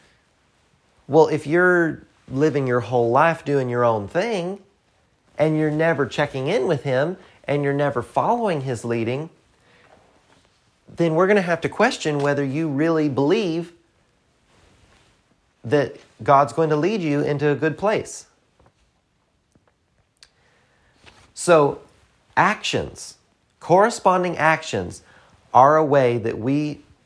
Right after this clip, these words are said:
demonstrate our real faith in God. And now these aren't forced.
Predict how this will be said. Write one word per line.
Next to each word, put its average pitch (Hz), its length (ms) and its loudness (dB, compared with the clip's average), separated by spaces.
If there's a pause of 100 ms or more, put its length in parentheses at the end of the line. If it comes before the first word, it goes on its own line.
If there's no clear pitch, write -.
(280)
demonstrate 147 840 0
our 113 420 0
real 113 300 -2
faith - 500 -6 (340)
in 113 160 -6
God. 113 400 -4 (1800)
And 120 140 2
now 131 140 2
these 160 240 0
aren't 185 200 0
forced. - 760 -2